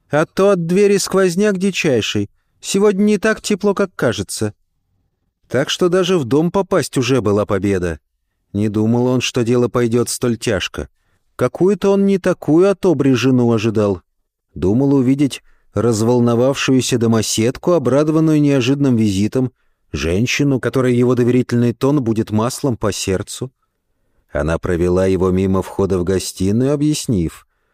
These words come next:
нам придется сесть на кухне, чтобы мне было слышно, как там Обри. Гранту бросились в глаза двухъярусные занавеси на окне гостиной. Оба яруса синие.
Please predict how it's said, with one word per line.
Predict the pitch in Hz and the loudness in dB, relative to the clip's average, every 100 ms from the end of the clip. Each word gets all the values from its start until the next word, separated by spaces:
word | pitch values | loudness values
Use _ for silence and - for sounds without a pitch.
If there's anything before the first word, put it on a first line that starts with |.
| _ _ | _ _
нам | 151 190 | -2 -2
придется | 214 208 214 - | 0 0 0 -2
сесть | - 214 202 - | -4 -2 -4 -4
на | 214 | -4
кухне, | - 269 - 180 | -2 -4 0 -2
чтобы | - 180 180 | -2 0 2
мне | 185 190 | 2 2
было | 185 185 | 2 0
слышно, | - 202 196 196 185 | 0 -2 0 -2 -2
как | 185 - | -2 -2
там | 185 175 | 0 0
Обри. | 104 98 85 _ _ _ _ _ _ _ _ _ _ - | 0 -2 -4 _ _ _ _ _ _ _ _ _ _ -6
Гранту | 95 107 175 202 190 | -2 0 0 0 0
бросились | 160 170 185 175 170 139 | 0 0 0 0 0 0
в | |
глаза | 123 139 131 175 196 | 0 0 2 0 0
двухъярусные | 170 156 - 180 175 - 180 180 | -2 -4 -2 -2 -2 -2 -2 0
занавеси | 143 123 98 98 - | 0 0 2 0 0
на | 104 101 | 0 0
окне | - 104 | 0 -2
гостиной. | 98 101 - 104 101 95 95 _ _ _ _ - | 0 -2 -2 -2 0 0 -4 _ _ _ _ -2
Оба | 95 104 107 | 0 2 2
яруса | 101 107 101 - 110 | 2 2 0 -2 -4
синие. | - - 147 82 67 65 | -4 -2 -2 -2 -4 -8